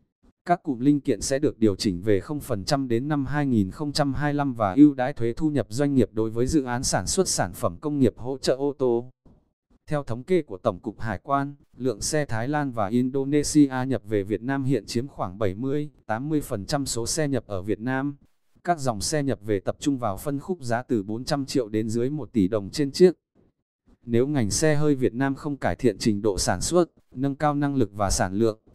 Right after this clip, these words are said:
sẽ rất khó để cạnh tranh với xe nhập vì chi phí sản xuất xe tại Việt Nam đang lớn hơn hai mươi phần trăm so với Thái Lan.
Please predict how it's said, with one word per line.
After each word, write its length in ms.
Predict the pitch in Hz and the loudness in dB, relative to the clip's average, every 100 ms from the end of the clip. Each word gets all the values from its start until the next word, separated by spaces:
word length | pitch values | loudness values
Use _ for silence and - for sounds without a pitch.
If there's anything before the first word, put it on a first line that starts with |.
| - | -12
sẽ 220 | - 143 | -2 0
rất 160 | 151 - | 0 -2
khó 220 | - 123 | -4 -2
để 160 | 143 92 | 2 0
cạnh 220 | 123 104 | 0 -2
tranh 200 | 151 139 | 0 0
với 160 | 117 | 2
xe 220 | 123 165 143 | 0 2 4
nhập 160 | 123 | 2
vì 200 | 101 104 | 4 4
chi 200 | 95 151 | 6 8
phí 200 | 139 123 | 8 8
sản 220 | 131 147 98 | 4 2 0
xuất 220 | - 180 | 2 2
xe 220 | - 151 | 2 2
tại 220 | 143 110 | 2 -2
Việt 200 | 98 107 | 0 0
Nam 240 | 117 139 139 | 2 0 2
đang 180 | 139 | 0
lớn 200 | 131 117 | 2 2
hơn 200 | 139 160 | 4 2
hai 200 | 131 147 | 2 2
mươi 180 | 147 147 | 2 2
phần 260 | 139 117 95 | 2 0 0
trăm 200 | 151 139 | 0 2
so 240 | - 135 | 2 0
với 160 | 120 117 | 0 0
Thái 240 | 113 113 | 0 0
Lan. 320 | 147 143 139 | 2 2 2